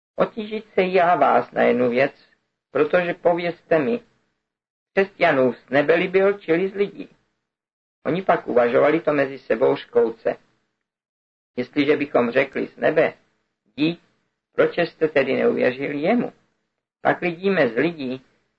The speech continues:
lid všecken ukamenuje nás, nebo celé tak drží, že Jan jest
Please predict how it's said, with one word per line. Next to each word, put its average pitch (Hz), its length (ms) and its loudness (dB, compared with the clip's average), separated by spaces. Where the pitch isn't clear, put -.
lid - 220 -4
všecken 175 600 -2
ukamenuje 147 680 2
nás, 123 460 0
nebo 147 240 2
celé 196 300 2
tak 185 260 0
drží, 170 460 -2
že 120 140 0
Jan 131 240 2
jest 160 240 0